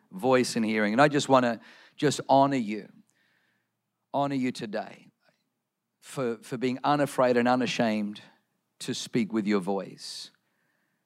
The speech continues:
to speak with your voice, to stand up for truth, to stand up for righteousness. And you will find in this current culture, there's an empowering of the mob spirit. That's what the devil does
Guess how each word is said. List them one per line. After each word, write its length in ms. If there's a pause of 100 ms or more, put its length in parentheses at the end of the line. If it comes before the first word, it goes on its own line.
(200)
to 100
speak 380
with 120
your 120
voice, 380
to 80
stand 340
up 100
for 120
truth, 420
to 80
stand 320
up 80
for 120
righteousness. 680
And 100
you 120
will 80
find 280
in 240
this 260
current 440
culture, 460 (1400)
there's 200
an 100
empowering 680
of 140
the 80
mob 400
spirit. 340
That's 220
what 280
the 100
devil 240
does 260